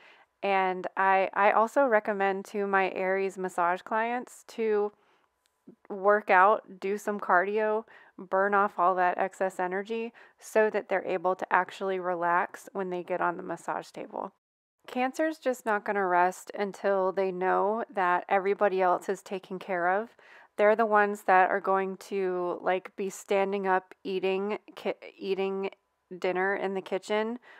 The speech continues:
while everyone else is sitting at the table, uh, because they're gonna continue to, like, get up and serve people, and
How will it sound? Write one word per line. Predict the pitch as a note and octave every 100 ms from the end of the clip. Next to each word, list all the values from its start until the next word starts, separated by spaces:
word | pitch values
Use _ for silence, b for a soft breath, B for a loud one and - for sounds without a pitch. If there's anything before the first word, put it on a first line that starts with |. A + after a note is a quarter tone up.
| B
while | G#3 G3+
everyone | F#3+ F#3 F#3 F#3 F#3
else | F3+ -
is | F#3+
sitting | - F#3+ F#3
at | F3
the | F#3
table, | - F3 F3 G3 G#3 B B B -
uh, | F#3+ F#3
because | G3 G3 G#3 F3
they're | F#3
gonna | F#3 F#3 F#3
continue | G3 G3 G3+ F#3 F#3
to, | F3+
like, | F#3 F3
get | - F#3+
up | F#3 -
and | F#3 G3
serve | G3 F#3+ F3+
people, | G3+ F#3 F3+ F3+ F3 F3
and | F#3 F3+ F3